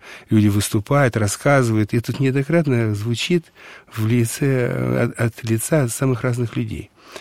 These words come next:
И вот, э, для нас как бы мы видели его как выдающегося именно проповедника, духовника. И для нас как бы эта сторона жизни его как была самой главной, и мы вот в этом ее видели.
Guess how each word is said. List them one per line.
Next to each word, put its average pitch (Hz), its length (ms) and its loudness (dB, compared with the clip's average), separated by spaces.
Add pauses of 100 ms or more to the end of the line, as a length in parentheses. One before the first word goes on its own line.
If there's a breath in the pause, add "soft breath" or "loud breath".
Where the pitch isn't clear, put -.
(340 loud breath)
И 123 100 0
вот, 156 240 4
э, 110 240 0
для 113 220 2
нас 214 200 4
как 117 220 0
бы 107 300 -2 (600)
мы 117 140 4
видели 101 340 2
его 101 200 0
как - 280 -8 (140)
выдающегося 113 640 0
именно 104 320 0
проповедника, 110 760 -2
духовника. 101 800 -4 (640 loud breath)
И 127 140 2
для 123 160 4
нас 143 200 4
как 127 180 0
бы 127 120 0
эта 139 260 2
сторона 104 520 0
жизни 110 560 0 (100)
его 104 500 -2 (640 loud breath)
как 101 160 0
была 101 220 2
самой 95 300 2
главной, 113 480 0
и - 20 0
мы 98 200 2
вот 101 280 -4
в 98 240 -2
этом 95 240 0
ее 90 160 -2
видели. 82 480 -10